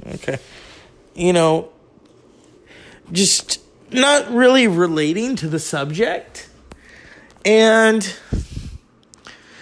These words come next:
I thought, "Okay, how do you address certain moments where you're like, 'What the fuck are you doing? What the fuck are you doing? Why did you say that? Oh my God.'"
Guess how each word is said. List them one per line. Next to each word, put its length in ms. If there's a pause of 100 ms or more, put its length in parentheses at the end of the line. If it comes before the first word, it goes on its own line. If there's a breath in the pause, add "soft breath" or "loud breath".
(200 loud breath)
I 60
thought, 240
"Okay, 460 (380 loud breath)
how 280
do 100
you 140
address 580
certain 340
moments 400
where 100
you're 60
like, 180 (500 loud breath)
'What 500 (180)
the 100
fuck 840
are 100
you 160
doing? 720 (600 soft breath)
What 100
the 80
fuck 400
are 60
you 160
doing? 540 (640 soft breath)
Why 320
did 220
you 80
say 580
that? 380 (480 loud breath)
Oh 640
my 160
God.'" 640